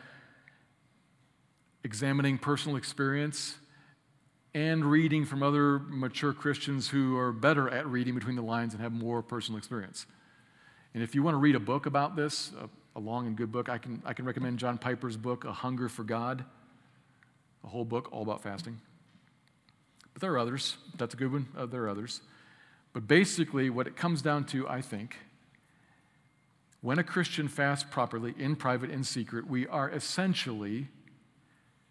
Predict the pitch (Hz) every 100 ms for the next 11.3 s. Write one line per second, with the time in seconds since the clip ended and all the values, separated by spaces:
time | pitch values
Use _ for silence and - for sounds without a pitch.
0 | _ _ - - 180 175 117 110 110 127
1 | - - - - - - 156 190 - -
2 | 151 151 151 135 120 156 139 120 117 -
3 | - - - - _ _ _ _ _ _
4 | _ _ _ _ _ _ _ _ _ _
5 | _ 131 123 135 156 143 147 151 139 123
6 | 110 127 110 95 110 - 98 - - -
7 | _ _ _ _ _ _ _ _ _ _
8 | _ _ _ _ _ _ _ _ _ _
9 | _ _ _ _ _ _ _ _ _ -
10 | 120 123 127 185 180 175 160 151 120 165
11 | 123 107 113